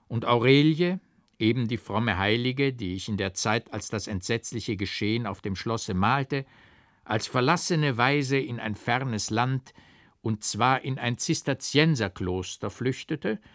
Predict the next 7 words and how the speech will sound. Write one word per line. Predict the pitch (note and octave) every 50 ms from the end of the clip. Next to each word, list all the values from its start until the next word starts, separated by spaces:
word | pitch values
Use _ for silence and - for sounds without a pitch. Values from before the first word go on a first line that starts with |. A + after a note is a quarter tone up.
| - - _ _ _ _ -
dessen | B2+ C3 - D3+ D3
Äbtissin | C3 B2+ - - - - E3 - - - D#3 C#3+ C#3
ihrem | D3 - B2+ A2+ B2 A#2
Vater | A2 - A#2+ A2 G#2+ - A2
befreundet | G2+ A2+ G2+ - F2+ E2 D#2+ D2+ D2 - -
war. | - - - - _ _ _ _ _ _ _ _ _ _ _ _ _ _ _ _ _ _ _ _ _ _ _ _ _ _ _ _ _ _ _ _ _ _ _ -
Sie | G#2+ G2 G2+ A2 B2+ C3+ C3+ C3+ C3